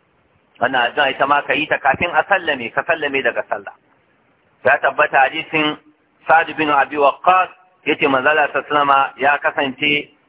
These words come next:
yana neman tsari daga waɗannan abubuwa a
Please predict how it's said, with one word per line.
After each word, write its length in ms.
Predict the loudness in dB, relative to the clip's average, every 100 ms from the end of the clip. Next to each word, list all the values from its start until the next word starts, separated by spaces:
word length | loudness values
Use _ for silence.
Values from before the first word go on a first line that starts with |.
| _
yana 320 | -2 0 0 -2
neman 400 | -2 0 0 0
tsari 320 | -2 -4 -2
daga 240 | -2 2
waɗannan 480 | 0 0 -2 -2 0 0
abubuwa 560 | -2 -6 0 2 2
a 80 | 0